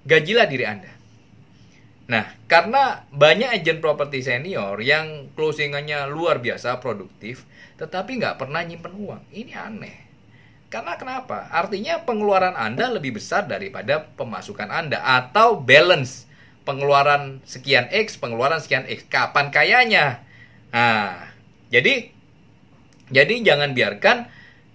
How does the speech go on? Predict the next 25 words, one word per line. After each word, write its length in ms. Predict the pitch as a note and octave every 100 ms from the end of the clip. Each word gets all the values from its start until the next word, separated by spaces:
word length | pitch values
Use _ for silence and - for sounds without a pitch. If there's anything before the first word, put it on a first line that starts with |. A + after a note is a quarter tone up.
| _ _ _ _ _ _
seperti 400 | - E3+ E3+ D#3+
pepatah, 640 | D3 A#2+ A#2+ F3 F#3 F#3
"Lebih 320 | D#3 C#3 A#2+
besar 240 | - A2 -
pasak 320 | - - -
daripada 480 | G2+ G2+ G2+ G2 G2
tiang." 320 | A#2+ F2+ - - _
Tidak 320 | G#2+ G2+ G2+ -
akan 400 | A2 A2 - D#3+ D#3
membuat 400 | A2+ G2+ A2 -
Anda 240 | F#2 F#2+
kaya 320 | F#2+ F2+ F#2 F2
raya. 320 | F#2 F#2 E2 - _ _ -
Nah, 320 | F3 E3 - - _
strategi 480 | - A3 A3 A3+ C4
yang 80 | B3+
kedua, 400 | C4 D4+ C4+ A2+ - - - - - - _ _ - _ _ - -
setelah 320 | - A3 G3+
Anda 160 | F#3 F3
gaji, 480 | C#3 A#2 B2 A#3+
ada 160 | C#3+ C3+
sisa 400 | C3 C3+ C3 F2+
uang, 240 | B2+ F#3+
investasikan 800 | A3 A3 A3+ G#3+ F#3+ F#3 F3+ E3+
kembali 400 | E3+ C#3+ G#2 C#3